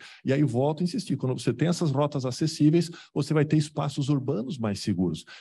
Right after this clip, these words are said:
Então, sempre deve ser, não apenas da administração pública, da comunidade, mais até do que apenas das associações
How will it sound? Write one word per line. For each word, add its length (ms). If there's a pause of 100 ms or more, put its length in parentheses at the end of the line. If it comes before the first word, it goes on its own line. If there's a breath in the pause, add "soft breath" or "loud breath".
Então, 240
sempre 360
deve 200
ser, 220
não 160
apenas 320
da 80
administração 720
pública, 540 (440 loud breath)
da 160
comunidade, 720
mais 320
até 220
do 100
que 100
apenas 420
das 160
associações 840